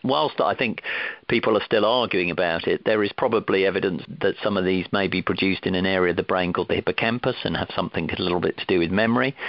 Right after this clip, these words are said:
that there are probably some that are produced at the front of the brain that go up to what they call the olfactory bulb, which sits just above the nose, which is involved with olfaction, with smell. Whether there are new cells can be made in the area where the dopamine cells die off in Pug's disease, namely in this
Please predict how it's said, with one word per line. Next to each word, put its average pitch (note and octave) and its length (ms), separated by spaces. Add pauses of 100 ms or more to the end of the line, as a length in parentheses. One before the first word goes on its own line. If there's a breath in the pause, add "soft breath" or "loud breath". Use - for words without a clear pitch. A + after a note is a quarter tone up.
(300 loud breath)
that F2+ 120
there G2+ 160
are G2 60
probably G2 380
some F#2+ 200
that D2+ 100
are - 60
produced G2 420
at - 80
the G#2 60
front A2+ 320
of F#2 60
the F2 40
brain F2+ 440
that F2+ 120
go F#2+ 240
up - 280
to F#2 120
what E2 160
they - 60
call F#2+ 160
the E2+ 100
olfactory E2+ 520
bulb, G#2 380
which F#2 200
sits - 180
just - 240
above F2 260
the F2+ 100
nose, A2 440
which - 220
is F#2+ 80
involved E2+ 480
with F2 240 (160)
olfaction, F#2 680
with D#2+ 140 (120)
smell. E2+ 380 (720 loud breath)
Whether D3 300
there C#3 200
are B2+ 60
new B2 720 (160)
cells G#2 340
can G2+ 160
be G2 340
made G2 400
in G2 120
the G2+ 160
area G2+ 260
where F#2+ 120
the F#2 80
dopamine F#2+ 580
cells F#2 340
die G#2+ 60
off F2+ 260
in F2+ 100
Pug's G#2+ 280
disease, F2+ 260
namely F2+ 360
in F2+ 100
this F2 100